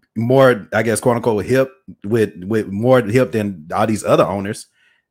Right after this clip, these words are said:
And I can be able to connect with him. And I'm Kyrie Irving. I ain't got a, sh-, a shoe, a sneaker. So, uh, a, a deal with Nike. So it's like Mark Cuban, he can invest into Kyrie Irving shoe still. Like, it's different things outside of ga-, the basketball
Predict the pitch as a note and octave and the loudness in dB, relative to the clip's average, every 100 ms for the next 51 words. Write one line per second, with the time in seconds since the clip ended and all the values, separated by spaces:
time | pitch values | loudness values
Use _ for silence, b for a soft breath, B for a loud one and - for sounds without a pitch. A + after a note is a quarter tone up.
0 | - A#2 C3+ C3 C3+ A#2 A2+ B2+ A#2+ A2+ | -6 -2 2 2 0 -2 2 2 2 0
1 | G#2 C3 C3 B2+ B2 A#2 C3 C3 - C#3 | -2 0 0 0 0 0 0 0 2 2
2 | C3+ A#2+ C3 A#2+ G#2+ C3+ C#3+ C#3 A#2+ - | 2 2 2 2 -2 -2 0 0 -2 -4
3 | G#2+ - C#3 A#2 - C#3 F3 A2 - _ | -6 -4 -4 -4 -4 -4 -4 -6 -10 _
4 | _ _ _ _ - A2+ G#2 A2+ G2+ G#2 | _ _ _ _ -6 -4 -2 0 0 -4
5 | G#2+ A2+ B2 B2+ A2 F3+ D#3 A#2+ A#2+ A#2 | -4 0 0 2 2 0 0 -4 -2 0
6 | A#2+ A#2+ A#2 G#2+ _ F#2+ F#2+ A#2 - D3+ | 0 0 -2 -4 _ -8 -4 -4 -2 -4
7 | A2 D#2+ _ _ _ _ - F#2 G#2+ A2 | -4 -12 _ _ _ _ -18 -12 -8 -8
8 | G#2 A#2+ B2+ - - F#2+ G2 F#2+ G#2 G#2+ | -4 -2 -2 -4 -12 -12 -12 -6 -4 -2
9 | A2 A#2 A2+ - D#3+ D#3 G#2 G#2 A2+ B2+ | -2 -4 -4 -6 -8 -6 -4 -2 -2 -2
10 | G#2+ C3+ C3+ B2+ B2+ B2 - A2 - A2+ | 0 -2 -2 -4 -6 -6 -6 -6 -4 -4
11 | A#2 G#2 G#2+ G2+ F#2+ A2+ B2 B2 C3 C3+ | -4 -6 -8 -8 -6 -4 -4 -2 -2 -2
12 | C3+ | -4